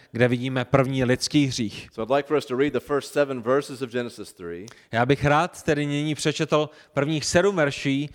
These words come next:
Speaker 1: veršů z Genesis třetí kapitoly.
Speaker 2: And I want you to notice the tactic of Satan and what Eve,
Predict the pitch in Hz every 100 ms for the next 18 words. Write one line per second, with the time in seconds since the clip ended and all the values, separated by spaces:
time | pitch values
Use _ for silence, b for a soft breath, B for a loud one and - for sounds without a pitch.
0 | b 127 160 170 151 139 120 143 143 139
1 | - 160 151 156 127 - 113 127 - b
2 | b 120 131 131 160 165 170 160 151 131
3 | 131 139 160 131 113 - - b b b
4 | b _ _ 131 127 - - - 143 151
5 | - 147 135 - 131 - - 143 139 -
6 | 117 104 113 117 113 117 127 - 120 127
7 | 131 127